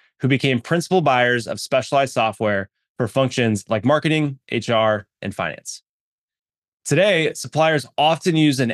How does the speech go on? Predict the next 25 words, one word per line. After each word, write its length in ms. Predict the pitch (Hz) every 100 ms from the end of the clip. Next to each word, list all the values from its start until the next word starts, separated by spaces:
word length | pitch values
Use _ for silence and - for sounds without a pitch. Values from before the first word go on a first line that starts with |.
| -
end-user 480 | 147 165 156 139
model, 400 | 131 110 110 110
banking 480 | 110 107 131 139 151
on 160 | 135 110
low-cost 500 | 117 131 139 143 -
licenses 680 | 120 113 120 - 101 104 - _ _
and 120 | 110
freemium 480 | - 170 175 165 151
subscriptions 680 | 127 - 123 - 117 107 -
to 140 | -
attract 500 | 117 - 120 107 -
new 120 | 104 104
customers. 560 | 151 - 101 80 - - _ _ _ _ _
That 200 | 131 156
has 140 | 190 151
given 220 | 175 160
rise 320 | 135 131 123
to 120 | 135
individuals 640 | 135 190 170 143 151 139 123
across 560 | 117 - - 143 156 -
organizations 760 | 156 151 131 120 113 127 117 110
buying 580 | 101 117 120 127 135
their 220 | 110 110 104
own 100 | 101
software. 560 | - 98 - - -